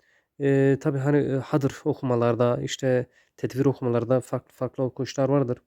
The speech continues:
İnşallah ileriki derslerde bunlara da değineceğiz. Ancak, e, kafanız karışmaması için bu durumlara girmiyorum. E, dört elif miktarı kadar uzatılması lazım.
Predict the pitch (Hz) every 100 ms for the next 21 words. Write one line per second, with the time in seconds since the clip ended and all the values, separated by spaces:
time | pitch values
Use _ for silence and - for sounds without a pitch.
0 | _ - 123 131 127 127 131 120 135 131
1 | - 131 127 120 120 127 131 117 120 117
2 | 120 185 - _ - - - - _ -
3 | 151 170 165 147 139 131 131 139 - 139
4 | 139 139 135 - 131 123 135 - 156 135
5 | 131 123 127 127 139 135 131 175 - -
6 | - - - _ - 135 131 131 135 135
7 | 143 147 143 170 190 175 175 156 175 175
8 | 175 180 180 180 185 175 180 175 185